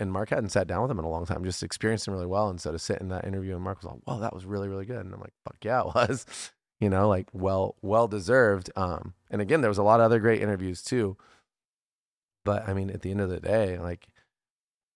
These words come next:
Eli very clearly spoke to, and exactly to your point, like, in terms of how he's acted, what he's done, how he's participated, there's a through line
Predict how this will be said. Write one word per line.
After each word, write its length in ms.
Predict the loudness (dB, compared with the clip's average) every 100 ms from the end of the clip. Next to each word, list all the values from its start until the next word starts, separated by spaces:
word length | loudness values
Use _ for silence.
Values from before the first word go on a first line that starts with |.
| -2
Eli 260 | 2 4 2
very 360 | 2 4 2
clearly 880 | 0 -14 -2 2 2 2 0 0 -4 -6
spoke 460 | -10 0 2 2 0
to, 320 | -2 -2 -2 -2
and 840 | 2 4 4 2 0 -2 -2 -4 -10 _ _ _ _ _ _ _ _ _ _ -10
exactly 580 | -4 2 2 2 -2 -4
to 140 | -4 -4
your 100 | -4
point, 320 | -2 -2 -2
like, 280 | -8 -10 -10
in 120 | -10
terms 240 | -6 -6 -6
of 100 | -4
how 200 | -2 -2
he's 340 | -2 -6 -10 -6
acted, 360 | 0 0 0 -4
what 100 | -4
he's 140 | -6
done, 260 | 0 2 2
how 180 | 0 -2
he's 120 | -2
participated, 840 | -6 -4 -4 -4 -4 -2 -2 -6 -10 _ _ _ _ _ _
there's 140 | -2 0
a 80 | -2
through 360 | 0 0 2
line 540 | 2 0 -2 -6 -6